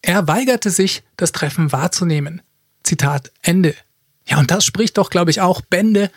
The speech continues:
dass Tim Cook hier nicht mal bereit war, sich mit Elon diesbezüglich zu unterhalten. Zu seiner Verteidigung lässt sich vielleicht sagen, dass diese Anfrage wohl bereits viele Gespräche zwischen Tesla und Apple bezüglich eines Mergers vorangingen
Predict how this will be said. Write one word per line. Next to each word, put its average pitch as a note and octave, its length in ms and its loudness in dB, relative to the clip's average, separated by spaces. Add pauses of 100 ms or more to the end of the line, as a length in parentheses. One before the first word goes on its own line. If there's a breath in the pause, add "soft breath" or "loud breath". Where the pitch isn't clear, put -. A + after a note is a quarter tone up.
(200 soft breath)
dass - 240 -4
Tim A#3 240 0
Cook - 240 -4
hier F#3+ 180 -2
nicht G3+ 240 0
mal G3 140 0
bereit E3 340 0
war, D#3 100 0
sich D#3+ 200 -4
mit D#3 140 -4
Elon D3+ 400 -2
diesbezüglich D3 600 -4
zu D3 100 -4
unterhalten. D#3 500 -4 (680)
Zu F#3+ 100 2
seiner E3+ 220 4
Verteidigung G3+ 500 2
lässt F#3 180 2
sich F#3+ 140 -2
vielleicht E3 240 0
sagen, F3+ 380 0 (200)
dass D#3 200 -2
diese A#3 280 2
Anfrage F3+ 480 0
wohl D#3+ 140 2
bereits D3+ 360 -2
viele A3+ 280 0
Gespräche E3 720 0
zwischen D3+ 300 -2
Tesla F3 520 0
und - 260 -6
Apple F3 320 2 (180)
bezüglich F3+ 480 -2
eines D#3 220 -2
Mergers D3 400 -2
vorangingen F#3+ 680 0